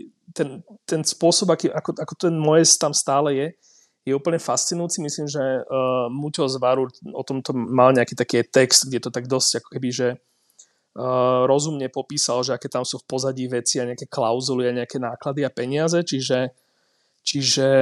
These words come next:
ako keby, že vôbec nie je isté, že ten, že ten Moyes ako keby tak rýchlo odtiaľ odíde,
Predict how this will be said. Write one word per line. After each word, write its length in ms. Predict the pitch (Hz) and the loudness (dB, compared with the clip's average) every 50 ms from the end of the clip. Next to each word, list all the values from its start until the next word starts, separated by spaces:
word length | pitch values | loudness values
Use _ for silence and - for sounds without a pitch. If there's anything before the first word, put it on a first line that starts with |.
| 131 131 135 127 | 6 4 2 2
ako 220 | 113 - 123 127 - - 151 | 0 -2 -6 -8 -4 -4 -2
keby, 80 | 135 | -2
že 140 | 139 135 139 135 - _ _ _ - - - _ _ _ - - _ _ - 147 | 0 0 -2 -2 -4 _ _ _ -20 -20 -20 _ _ _ -20 -20 _ _ -10 0
vôbec 320 | 151 147 156 165 175 175 - - | 2 4 6 6 6 6 6 6
nie 160 | 160 160 143 | 6 6 4
je 80 | - | 4
isté, 240 | 156 147 - - 175 160 147 | 4 2 2 4 2 2 2
že 80 | 151 | 0
ten, 240 | 143 - 151 143 139 | 0 -2 -2 -2 -2
že 160 | 131 - 151 | -4 -6 -6
ten 160 | 135 - 139 139 | -6 -6 -4 -2
Moyes 320 | 131 131 131 139 147 143 | 0 0 0 0 0 -2
ako 160 | - - _ | -4 -6 _
keby 160 | - 143 139 | -8 -6 -6
tak 160 | 131 - 135 131 | -6 -6 -6 -4
rýchlo 400 | 131 131 127 - - 143 131 - | -4 -4 -4 -4 -4 -4 -4 -2
odtiaľ 240 | - 131 110 117 | -2 -2 0 0
odíde, 480 | 120 151 180 190 185 208 202 196 190 185 | 0 0 -2 0 2 2 2 2 0 -2